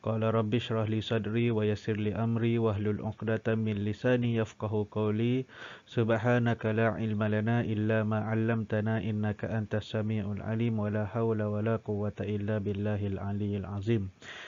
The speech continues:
Okey, alhamdulillah, syukur kita kehadrat Allah Subhanahu wa taala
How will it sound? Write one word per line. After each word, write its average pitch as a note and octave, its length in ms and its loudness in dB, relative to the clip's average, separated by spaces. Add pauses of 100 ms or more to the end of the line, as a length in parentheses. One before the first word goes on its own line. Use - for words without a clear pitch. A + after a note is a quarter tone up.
(140)
Okey, G#2+ 160 2
alhamdulillah, A#2+ 760 4
syukur A#2 360 -2
kita A2+ 360 0
kehadrat G#2 400 -2
Allah G#2+ 240 0
Subhanahu G#2 760 0
wa F#2+ 40 -6
taala G#2+ 640 2